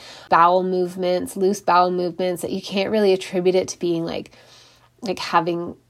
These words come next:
a stomach flu or anything, or eating any bad food. For some people, it's probably purging in the form of throwing up.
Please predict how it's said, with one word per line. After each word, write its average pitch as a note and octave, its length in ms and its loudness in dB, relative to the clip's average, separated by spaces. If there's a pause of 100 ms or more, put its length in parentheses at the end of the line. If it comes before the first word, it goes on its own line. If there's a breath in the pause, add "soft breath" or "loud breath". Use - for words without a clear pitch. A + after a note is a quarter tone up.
(240)
a F#3+ 60 -4
stomach G#3 420 -2
flu - 180 -4
or E3+ 160 0
anything, F3 600 -4 (360 loud breath)
or F3+ 160 -2
eating F3 480 -4
any F#3 200 0
bad E3 380 0
food. F3 420 0 (140)
For - 500 -2
some F#3+ 240 -2
people, G3 380 -2
it's E3+ 140 -6
probably E3+ 480 -4
purging F3+ 460 -4
in E3+ 80 -4
the E3 120 -6
form E3 380 -4
of E3+ 120 -8
throwing E3+ 400 -4
up. G#3+ 240 -2